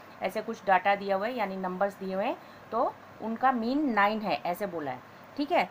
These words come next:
तो हमने करके इसको check करना है, यानी sum करना है। सबसे पहले sum of the all observation, और number of observation कितनी है? एट है, तो इनको sum किया तो सिक्सटी फ़ोर आया, एट से divide किया तो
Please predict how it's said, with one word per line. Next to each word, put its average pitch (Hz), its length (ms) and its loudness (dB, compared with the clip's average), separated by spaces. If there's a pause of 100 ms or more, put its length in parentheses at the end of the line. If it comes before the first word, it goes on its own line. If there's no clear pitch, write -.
तो 233 80 -2
हमने 233 260 0 (160)
करके 233 360 4
इसको 269 280 -2
check 262 240 -2
करना 254 220 2
है, 262 100 -2 (160)
यानी 202 220 -2
sum 226 280 2
करना 247 260 2
है। 254 60 0
सबसे 240 240 -4
पहले 233 220 2
sum 214 240 -2
of 214 140 -2
the 240 100 0
all 240 220 4
observation, 240 580 2 (400)
और 185 120 0
number 190 340 4
of 240 140 4
observation 233 720 0 (220)
कितनी 226 280 -2
है? 262 100 2 (100)
एट 185 220 -2
है, 220 180 2 (360)
तो 214 80 0
इनको 220 220 0
sum 233 280 2
किया 240 240 0
तो 254 140 0
सिक्सटी 233 360 -8
फ़ोर 233 200 0
आया, 247 200 6
एट 202 240 -2
से 220 140 -6
divide 196 320 0
किया 208 140 -2
तो 254 140 -2